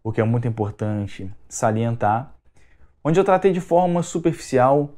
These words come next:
os vazamentos do jogo Last of Us dois da Sony, onde um funcionário, descontente com a cultura de crunch que rola dentro da empresa, decidiu se vingar da Naughty Dog e soltou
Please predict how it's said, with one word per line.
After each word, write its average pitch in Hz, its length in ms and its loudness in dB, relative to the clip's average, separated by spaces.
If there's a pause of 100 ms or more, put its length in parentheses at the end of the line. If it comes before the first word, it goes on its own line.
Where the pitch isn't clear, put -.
(180)
os 110 120 -6
vazamentos 117 680 0
do 110 120 -2
jogo 113 560 0 (420)
Last 110 300 2
of 110 200 0
Us 107 160 2
dois 113 560 2 (440)
da 117 160 0
Sony, 110 400 -2
onde 113 200 -2
um 120 120 -2
funcionário, 120 760 -2 (680)
descontente 123 800 -2
com 113 160 -6
a 107 60 -6
cultura 107 400 -4
de 104 100 -6
crunch 101 500 -6 (460)
que - 100 -2
rola 110 400 6
dentro 101 320 -4
da 110 80 -6
empresa, 120 540 -2 (760)
decidiu 143 760 4 (340)
se - 300 2
vingar 185 520 4 (140)
da 117 160 0
Naughty 113 260 -2
Dog 123 560 0 (380)
e 135 80 -2
soltou 131 580 2